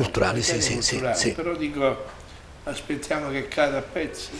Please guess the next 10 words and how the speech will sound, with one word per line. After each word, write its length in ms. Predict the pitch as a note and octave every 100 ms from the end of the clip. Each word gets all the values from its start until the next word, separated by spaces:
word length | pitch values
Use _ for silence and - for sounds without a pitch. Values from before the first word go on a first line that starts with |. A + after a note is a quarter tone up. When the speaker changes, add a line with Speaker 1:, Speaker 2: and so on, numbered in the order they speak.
| - - - - - - - - - - -
Speaker 1:
Eh, 100 | G#3
questo 260 | B2 F3 -
è 20 |
uno 100 | C#3+
di 80 | D#3
quei 120 | D3
problemi 360 | A#2+ A#2 C3+ B2+
seri, 420 | - C#3 A#2+ G2+
perché 320 | F#2+ G#2 -
poi 340 | B2 D#3+ C3+